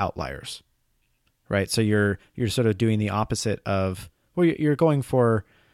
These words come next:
um, the law of large numbers, right? To me, there's an inverse. It's called the law of small numbers. The smaller the number, the more ridiculous your assumptions can be because there's nothing to really base it on. And I think a lot of companies will say, "Oh, I did,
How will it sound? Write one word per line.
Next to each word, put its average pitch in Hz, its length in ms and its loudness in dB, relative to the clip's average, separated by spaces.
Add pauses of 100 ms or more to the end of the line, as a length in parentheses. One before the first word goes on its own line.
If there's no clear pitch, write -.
(280)
um, 185 460 -2 (800)
the 120 100 2
law 113 260 4
of 98 80 -2
large 101 260 -2
numbers, - 380 -8
right? 107 220 -6
To - 80 -4
me, 120 160 2
there's 110 160 2
an 107 80 -2
inverse. 98 380 0
It's - 100 -16
called 104 140 -4
the 95 80 -2
law 95 180 2
of - 80 -2
small 147 200 2
numbers. 85 320 -6
The 110 100 -6
smaller 117 260 2
the 98 80 0
number, 107 220 2
the 98 60 2
more 101 120 0
ridiculous 101 540 -4
your 101 80 -2
assumptions 113 400 -4
can 104 120 -10
be - 260 -8 (440)
because 101 460 -2 (420)
there's 104 220 -2
nothing 104 260 -4
to 101 140 -6
really 98 180 -4
base 101 260 -4
it - 60 -8
on. - 180 -10 (720)
And 113 100 -2
I 107 60 2
think 113 160 -4
a 110 60 -4
lot 107 180 2
of 92 80 -6
companies 101 640 -4 (240)
will 113 100 -6
say, 120 160 2
"Oh, 185 140 4
I 156 100 4
did, 131 220 0